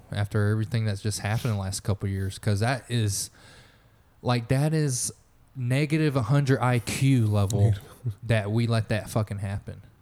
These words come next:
Speaker 1: You get what I mean?
Speaker 2: Yeah.
Speaker 1: Like, you sat around, did nothing, and you just believed horseshit that actually ruined your lives.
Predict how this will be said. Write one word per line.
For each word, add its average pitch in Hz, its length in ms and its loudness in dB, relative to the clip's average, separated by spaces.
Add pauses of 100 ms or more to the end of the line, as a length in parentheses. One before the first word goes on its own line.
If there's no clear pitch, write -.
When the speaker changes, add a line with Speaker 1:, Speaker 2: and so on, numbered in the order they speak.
(680)
Speaker 1:
You 139 180 0
get 156 220 4
what 170 80 4
I 151 40 4
mean? 165 400 0
Speaker 2:
Yeah. 110 200 -2 (160)
Speaker 1:
Like, 127 160 -2
you 127 60 -4
sat 170 260 4
around, 156 400 2
did 135 120 2
nothing, 127 460 2
and 117 120 2
you 117 100 0
just 107 440 -2
believed 123 360 2
horseshit 135 520 2
that 110 80 2
actually 113 300 0
ruined 120 400 2
your 107 100 2
lives. 107 680 0